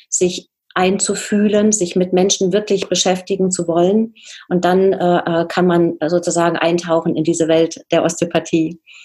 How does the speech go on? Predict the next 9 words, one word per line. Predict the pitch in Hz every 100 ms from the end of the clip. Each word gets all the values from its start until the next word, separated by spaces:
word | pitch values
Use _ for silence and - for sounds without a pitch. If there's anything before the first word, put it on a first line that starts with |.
| _ 180
Ja? | 175 185 185 - - - -
Und, | 175 170 170
äh, | 170 165 165 -
und | 165
das | 170 175
ist | - -
dann | 170
einfach | 165 170 170 -
nur | 175 175 175 170